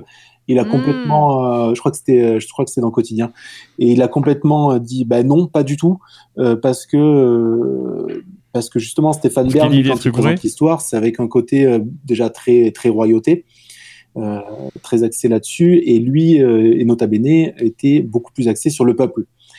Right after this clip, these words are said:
Speaker 1: Et que donc, forcément, euh, les infos qu'il allait apporter, euh, sur les, sur les thèmes qu'il aborde sont forcément complètement différentes. Et, euh, et donc, si on n'écoute qu'une seule source, eh ben, ça peut être, euh, on peut vite biaiser, euh,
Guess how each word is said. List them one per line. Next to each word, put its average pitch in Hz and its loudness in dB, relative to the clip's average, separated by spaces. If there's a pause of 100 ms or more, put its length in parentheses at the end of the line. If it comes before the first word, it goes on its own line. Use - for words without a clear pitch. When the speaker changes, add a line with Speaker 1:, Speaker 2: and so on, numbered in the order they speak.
(300)
Speaker 1:
Et 110 -4
que 123 0
donc, 143 2
forcément, 147 0
euh, 117 2
les 117 0
infos 143 0
qu'il 131 -4
allait 120 2
apporter, 131 0
euh, 110 -2 (280)
sur - -14
les, 107 -4
sur 107 -10
les 101 -4
thèmes 120 0
qu'il 113 -4
aborde 131 0 (440)
sont - -4
forcément 139 -2
complètement 147 0
différentes. 127 -2
Et, 127 4
euh, 117 2
et 120 2
donc, 123 0
si - -4
on 156 0
n'écoute 143 -2
qu'une 143 -2
seule 135 0
source, - -2 (920)
eh 113 -8
ben, 113 0
ça 113 -2
peut 123 0
être, 135 -2
euh, 113 -2
on 110 -6
peut 117 -2
vite 127 -2
biaiser, 113 2
euh, 104 -4